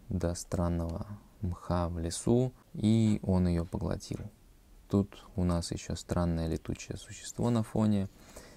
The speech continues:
глаза на ветвях дерева. Хотел сделать окружение и мир полных загадок. С детализацией я, конечно, оторвался на полную в этом инк-,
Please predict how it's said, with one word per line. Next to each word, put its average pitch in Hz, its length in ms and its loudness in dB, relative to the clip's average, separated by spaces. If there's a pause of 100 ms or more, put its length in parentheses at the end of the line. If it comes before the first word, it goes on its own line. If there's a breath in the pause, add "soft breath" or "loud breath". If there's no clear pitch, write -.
(140 loud breath)
глаза 90 640 2
на 101 180 2
ветвях 92 640 -2 (220)
дерева. 90 880 0 (400 loud breath)
Хотел 101 300 4
сделать 92 340 4
окружение 90 720 2 (100)
и 87 240 0
мир 85 280 0 (200)
полных 85 400 0
загадок. 82 420 -2 (300 loud breath)
С 95 80 -2
детализацией 98 720 4
я, 92 100 2
конечно, 90 440 0
оторвался 87 520 0
на 85 160 2
полную 85 420 -2
в 78 60 -4
этом 80 280 -4
инк-, - 120 -8